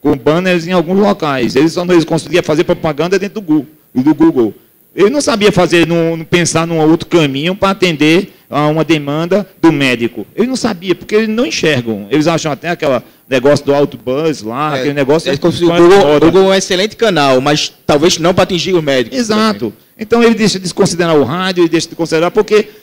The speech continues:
Speaker 1: "Ah, ninguém ouve isso, ninguém vê, ninguém", não. Aí então é, entra um pouquinho essa cancha de dizer assim, ó, "Sai desse nicho aí, começa a pensar por outro caminho que aí a gente vai encontrar uma solução mais adequada."
Speaker 2: A gente tem um espaço pra uma última pergunta aqui, estamos encerrando o tempo.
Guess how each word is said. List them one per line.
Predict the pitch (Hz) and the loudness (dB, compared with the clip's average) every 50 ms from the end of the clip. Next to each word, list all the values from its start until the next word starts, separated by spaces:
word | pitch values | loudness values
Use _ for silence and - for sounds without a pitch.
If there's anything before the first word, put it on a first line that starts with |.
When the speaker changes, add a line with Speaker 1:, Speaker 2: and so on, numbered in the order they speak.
| _ _ - | _ _ -10
Speaker 1:
"Ah, | 180 165 - | -8 -8 -6
ninguém | 180 208 190 240 247 | -8 -6 -4 0 2
ouve | 175 160 185 160 135 135 120 131 | 4 4 4 2 0 -2 0 0
isso, | 165 156 - | -2 -2 -6
ninguém | 175 202 - 233 254 | -10 -8 -8 -6 -6
vê, | 151 110 104 113 147 - - _ _ _ _ | -6 -8 -6 -6 -6 -8 -10 _ _ _ _
ninguém", | _ 175 170 - 214 196 | _ -14 -10 -10 -10 -8
não. | 185 196 151 113 101 - _ _ _ - | -8 -10 -10 -10 -12 -18 _ _ _ -6
Aí | 135 165 190 220 | -2 -2 0 0
então | 220 208 180 208 202 208 | -2 -4 -4 -2 -2 0
é, | 196 196 240 269 233 - - | 0 -2 -2 -4 -6 -4 -2
entra | 208 240 247 240 220 | -2 -2 0 2 0
um | 208 208 | 0 0
pouquinho | - 175 151 - - 196 220 240 233 196 147 110 - _ _ _ | 0 -2 -2 -2 -6 -8 -6 -4 -4 -4 -4 -6 -10 _ _ _
essa | _ 135 160 156 - 160 | _ -4 -2 -2 -2 -6
cancha | - - 160 170 185 170 175 | -4 -2 -2 -2 0 0 -2
de | 160 165 | -2 0
dizer | 156 156 143 123 135 | 0 0 2 2 0
assim, | 131 - - 131 | 0 0 -2 -2
ó, | 123 110 - - _ _ | -2 -2 -2 -4 _ _
"Sai | - - - 175 170 175 | -8 -4 -2 -2 -2 -2
desse | 180 160 160 151 - - 143 | -2 -2 -2 -2 -2 -6 -8
nicho | 120 113 120 135 160 175 - - 131 | -8 -4 -2 0 0 0 0 -2 -2
aí, | - 120 127 139 170 - - - _ _ _ | -2 0 0 2 0 0 -2 -6 _ _ _
começa | - 151 143 151 147 147 160 | -12 -8 -8 -6 -4 -4 -4
a | |
pensar | - 151 139 120 - 139 143 | -2 -2 -4 -4 -4 -6 -4
por | - 151 139 | -2 0 0
outro | 135 143 143 - | 0 0 -2 -4
caminho | - 147 123 117 123 143 151 | -6 -6 -6 -4 -8 -8 -6
que | - 156 | -6 -6
aí | 151 | -6
a | 156 160 | -6 -8
gente | 151 156 | -10 -12
vai | 160 | -16
encontrar | 165 - 175 170 - 170 | -12 -12 -12 -12 -12 -12
uma | 165 156 | -12 -4
solução | - 156 147 143 135 - 135 131 131 127 - _ _ _ _ | 0 2 2 2 2 0 -4 -4 -6 -8 -12 _ _ _ _
mais | 127 - 120 | -8 -6 -6
adequada." | 131 120 127 120 120 113 98 92 87 80 80 - _ _ _ _ _ _ _ _ _ _ | -4 -4 -4 -6 -4 -6 -10 -10 -10 -14 -20 -20 _ _ _ _ _ _ _ _ _ _
Speaker 2:
A | - | -8
gente | 135 175 165 | -8 -6 -2
tem | 196 202 | -2 -2
um | |
espaço | 190 160 - 170 175 170 - | -2 0 0 2 2 2 0
pra | 165 175 | 2 2
uma | 156 | 2
última | 175 - 233 202 | 2 2 0 0
pergunta | - 196 175 156 131 139 135 139 135 131 | 0 0 0 0 -2 -4 -4 -4 -6 -8
aqui, | - - 135 160 180 185 - _ _ _ _ _ - _ _ _ _ | -6 -6 -8 -8 -8 -12 -18 _ _ _ _ _ -20 _ _ _ _
estamos | _ - 147 139 139 - | _ -12 -10 -10 -8 -6
encerrando | - 139 135 135 127 127 | -6 -6 -4 -6 -8 -8
o | |
tempo. | - - 139 143 160 165 - 175 | -8 -6 -6 -6 -6 -6 -8 -10